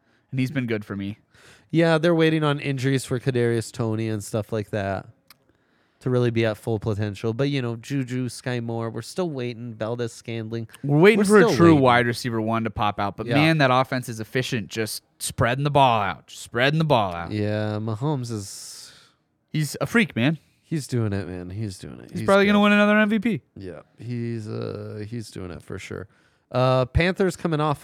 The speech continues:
Speaker 2: a bye after stomping the Broncos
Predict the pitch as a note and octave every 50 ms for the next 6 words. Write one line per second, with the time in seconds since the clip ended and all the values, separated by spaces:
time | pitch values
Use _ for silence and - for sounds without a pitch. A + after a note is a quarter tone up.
0 | - - B2+ A2+ A2 G2+ G2+ - _ D3+ D3+ D#3+ D#3+ D#3 D#3 D#3 D#3+ D#3+ D#3+ D#3+
1 | C3+ G#2+ A2+ G#2+ G#2 - - G#2+ F2+ - - - - - - A#2+ A2+ A#2 A#2+ A#2
2 | - B2+ A#2 A2 A2 G2+ F2+ G2+ _ _ - - B2+ C3 C3+ C#3 D3+ E3+ F#3 F#3+
3 | G3 G3 F#3 - - F#3 F#3 F#3 F#3 F3+ F3+ E3+ - -